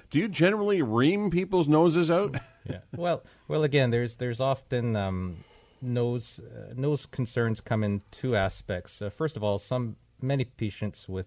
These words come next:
Speaker 2: uh, a mild sleep apnea, it can be related to a, a very blocked up, stuffed up nose.
Speaker 1: Kind of a
Speaker 2: And those
Speaker 1: sinusitis, or
Speaker 2: sin-, sinus troubles, exactly. So if you're able to,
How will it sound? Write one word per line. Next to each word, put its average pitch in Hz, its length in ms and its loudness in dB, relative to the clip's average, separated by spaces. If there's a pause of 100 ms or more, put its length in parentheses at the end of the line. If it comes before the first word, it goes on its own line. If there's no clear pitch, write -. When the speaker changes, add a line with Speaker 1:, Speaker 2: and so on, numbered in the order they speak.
(120)
Speaker 2:
uh, 87 140 -8
a 90 60 -10
mild 104 440 0
sleep 95 260 -6
apnea, 90 420 -4 (340)
it 151 120 -4
can 117 180 2
be 107 120 0
related 98 420 -2
to 92 220 -4
a, 87 60 -6
a 95 100 -6
very 92 340 -4 (180)
blocked 87 380 -6
up, 92 160 -6
stuffed - 380 -10
up - 180 -10
nose. 85 460 -8
Speaker 1:
Kind 101 160 -6
of 87 100 -8
a - 20 0
Speaker 2:
And 104 100 2
those 95 220 2
Speaker 1:
sinusitis, 95 260 0
or - 20 -4
Speaker 2:
sin-, 95 400 -2
sinus 90 420 -6
troubles, 85 460 -8
exactly. 87 580 -6 (300)
So - 220 -2
if 117 100 -8
you're 123 140 -2
able 131 240 -2
to, 104 580 -2